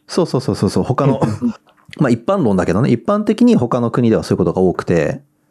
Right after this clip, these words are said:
Speaker 2: うん、うん、うん。
Speaker 1: そう。まあ、そのね、えーと、国の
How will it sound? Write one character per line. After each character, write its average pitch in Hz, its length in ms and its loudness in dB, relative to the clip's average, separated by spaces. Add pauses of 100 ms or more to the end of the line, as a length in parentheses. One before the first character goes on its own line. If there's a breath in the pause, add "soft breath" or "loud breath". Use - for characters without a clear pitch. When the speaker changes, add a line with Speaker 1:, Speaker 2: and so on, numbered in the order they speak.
(140)
Speaker 2:
う 190 40 4
ん、 143 220 0
う 147 60 0
ん、 120 220 2
う 131 40 -4
ん。 113 80 -4
Speaker 1:
そ - 420 -4
う。 - 920 -20
ま 117 140 0
あ、 - 40 -8
そ 104 120 -2
の 87 180 0 (160)
ね、 120 260 -2 (100)
え 90 180 2
ー - 20 0
と、 175 100 -4
国 190 220 2
の 185 260 0